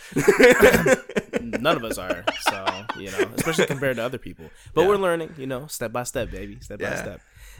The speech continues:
Speaker 1: So, all right, so let's, let's jump into our, our warm-up topic,
Speaker 2: Okay.
Speaker 1: which you wanna talk about.
Speaker 2: Oh, yeah. Um, so, uh, yeah, race cars, man.
Speaker 1: Race cars.
Speaker 2: Um,
Speaker 1: Nice.
Speaker 2: actually,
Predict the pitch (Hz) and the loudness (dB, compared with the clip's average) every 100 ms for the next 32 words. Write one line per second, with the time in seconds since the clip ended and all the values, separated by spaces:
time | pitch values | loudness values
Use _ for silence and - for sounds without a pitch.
0 | - - 113 104 95 - 147 139 131 165 | -10 -6 -4 -4 -8 -2 0 2 0 -2
1 | 185 151 175 165 175 156 - 131 120 113 | -2 -2 -2 -2 -4 -4 -4 -2 0 -2
2 | 90 110 113 107 98 - 92 85 76 - | -4 -4 -6 -6 -8 -10 -10 -12 -18 -6
3 | - 120 113 107 - 117 120 107 101 98 | -4 -2 -2 -4 -8 -8 -8 -10 -12 -12
4 | 98 92 95 90 95 101 123 - - - | -12 -12 -10 -10 -8 -8 -10 -12 -16 -16
5 | - _ - 160 139 170 139 - - 131 | -20 _ -4 -2 -2 -6 -10 -12 -6 -4
6 | 123 113 95 - - _ _ _ - - | -2 -4 -8 -14 -18 _ _ _ -14 -6
7 | 143 131 127 117 101 107 _ - - - | -2 0 -2 -4 -8 -14 _ -18 -18 -18
8 | _ _ - 101 98 92 90 95 - _ | _ _ -10 -6 -6 -6 -12 -16 -20 _
9 | _ - 131 113 143 - 98 - 95 113 | _ -10 -6 -4 -6 -6 -8 -10 -14 -14
10 | - 98 90 90 85 - 113 107 104 92 | -14 -14 -12 -14 -14 -8 -6 -6 -8 -10
11 | 90 92 85 135 156 143 104 | -14 -16 -10 -8 -6 -6 -8